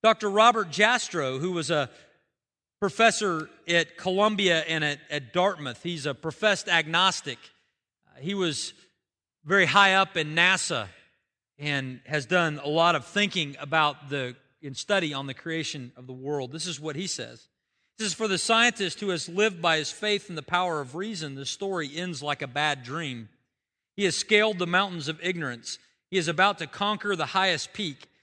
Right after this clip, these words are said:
And as he pulls himself over the rock, he is greeted by a band of theologians who have been sitting there for centuries." See, Doctor Jastrow has, has come to realize that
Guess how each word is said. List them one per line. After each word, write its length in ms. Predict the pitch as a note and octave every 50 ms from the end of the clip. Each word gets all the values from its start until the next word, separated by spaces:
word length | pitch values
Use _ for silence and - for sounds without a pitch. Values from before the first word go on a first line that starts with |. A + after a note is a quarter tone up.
| _ _ _ _ D#3+
And 80 | D#3+
as 120 | E3+ D#3 C#3+
he 80 | D3+
pulls 340 | - - G#3 A3 A3+ G#3 -
himself 400 | A3 F#3 - - G#3+ G3 D#3+ -
over 260 | E3 F#3+ G#3+ G3 A#3 A#3
the 120 | G3+ F3
rock, 400 | D3 C#3+ C3+ B2+ C3 C3+ C3 -
he 100 | - E3+
is 120 | D3+ C3
greeted 480 | A2+ - - D3+ F#3+ G3 F3+ F#3+ E3 C#3+
by 160 | D#3+ D3+ C#3+
a 60 | C3+
band 360 | B2+ B2 D3+ D#3+ F3 F3+ F#3 D#3+
of 100 | C3+ -
theologians 760 | - E3+ D#3 C#3+ C#3 C#3+ D3 D3+ C#3+ A#2+ A#2+ A#2 A#2 A2
who 80 | - C3+
have 100 | B2+ A#2+
been 140 | B2 A#2+ A#2
sitting 320 | - - E3 C#3 B2 A#2+
there 260 | A#2 A2+ A2 A2+ G#2+ - _ _ _ _ _ _ _
for 80 | B2 G#2+
centuries." 400 | - B2 A#2 G#2+ - A#2+ A2 _ _ _ _ _ _ _ _ _ _ _ _ _ _ _ _ _ _ _ _ _ _ _ _ _ _ _ _ _ _ _ _ _ _ _ _ _ -
See, 80 | G3
Doctor 300 | E3 G#3 G#3 G#3 - G3
Jastrow 680 | F3 C3+ B2+ G3 G3 A3 G#3+ - - A3+ G#3 F#3+ F3+ E3+
has, 220 | F3 F3 D3+ -
has 280 | - - D#3+ E3+ E3 -
come 400 | - - G#3+ G#3+ G#3+ G3+ F#3+ - - - _ _ _ -
to 100 | G3+ F#3+
realize 480 | F#3 A3+ B3 B3 A3+ F#3+ F3 E3+ C#3
that 160 | D#3+ G3 E3+